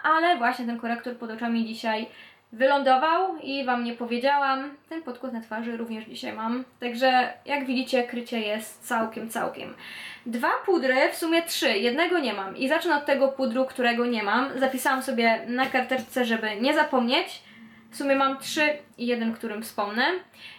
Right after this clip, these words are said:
I ten jeden, którego nie mam, to jest podkład z Rimmela Match Perfection. Taki okrągły, transparentny, z niebieską nakrętką.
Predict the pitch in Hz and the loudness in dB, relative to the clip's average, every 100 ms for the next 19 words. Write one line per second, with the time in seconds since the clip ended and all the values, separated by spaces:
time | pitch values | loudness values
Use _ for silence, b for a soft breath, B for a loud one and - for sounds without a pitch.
0 | B 294 294 359 330 370 403 381 - 294 | B -6 0 2 4 4 4 2 0 0
1 | 262 254 302 302 269 233 - 254 262 233 | 2 2 4 2 2 0 0 -4 0 -2
2 | 226 247 254 269 254 226 233 - 247 240 | -2 0 4 4 4 2 0 0 -4 -2
3 | - - 247 370 370 339 262 294 277 262 | -2 -4 -2 0 2 0 2 2 4 6
4 | 262 269 277 - 262 247 240 254 247 240 | 4 4 0 2 2 2 -2 -2 0 0
5 | 247 240 240 - 247 226 262 269 226 220 | 0 0 -2 -2 -2 0 -2 0 0 0
6 | 247 247 | -2 -2